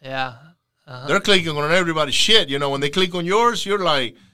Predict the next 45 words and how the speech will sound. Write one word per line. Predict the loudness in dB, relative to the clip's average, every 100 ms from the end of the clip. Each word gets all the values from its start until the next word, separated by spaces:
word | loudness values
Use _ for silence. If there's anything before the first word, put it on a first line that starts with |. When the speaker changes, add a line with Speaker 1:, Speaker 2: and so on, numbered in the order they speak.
| -20
Speaker 1:
Mm-hmm. | -20 -20 -20 -6
Speaker 2:
you're | 0
either | 0 0
number | -2 -4
two | -2 0
or | 0
three, | 0 2 2 2
or | 2 0 -2
if | -2
you're | -2 0
number | 0 0
one, | 0 4 6 6 4
man, | -4 -4 -4
if | -4 -4
you | -2
get | 0
on |
the | -2
phone | -2 -2 0
right | 0 -2
away, | -2 -4 -6
then | -4 -6 -8 _ _ _
Speaker 1:
Yeah, | _ -4 -4
it's | -4 -8
crucial. | -8 -8 -8 -8 -10 -16
Uh, | -12 -8 -8 -6
at, | -6 -4
right | -6 -4
now, | -6 -6
yeah, | -6 -6
so | -6 -10
it's | -12
just | -14 -12
me. | -8 -8
So | -8 -8 -8 -10 _ _ _
just | -20 -12
do | -8
my | -6
best. | -2 -2 -4
I | -8
get | -8
alerted, | -6 -4 -4 -4 -10 -18
and | -14
then | -12
I | -12